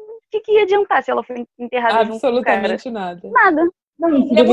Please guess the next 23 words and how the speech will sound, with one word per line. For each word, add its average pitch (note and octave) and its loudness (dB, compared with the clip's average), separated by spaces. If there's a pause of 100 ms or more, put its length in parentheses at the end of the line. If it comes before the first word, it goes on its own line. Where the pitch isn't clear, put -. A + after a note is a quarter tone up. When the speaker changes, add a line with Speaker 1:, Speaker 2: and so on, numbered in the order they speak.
Speaker 3:
duvidar, A#3 6
ele C4 6
Speaker 2:
bom. C4 4
Speaker 3:
ressente B3 2
ainda C4 2
mais, A#3+ 2
né? G#3 2
Fala A3 2
assim, A#3+ -2
"Ah, C4+ 0
pô, C4 0
por - -10
que C#4 -6
que D4 -4
ela C#4+ 2
que D4 -4
morreu, C4+ 4
você C4+ 0
tá C4 -4
aqui? C4 -8
Que - -20
saco." D#4 -2
Speaker 1:
<laughs> - -20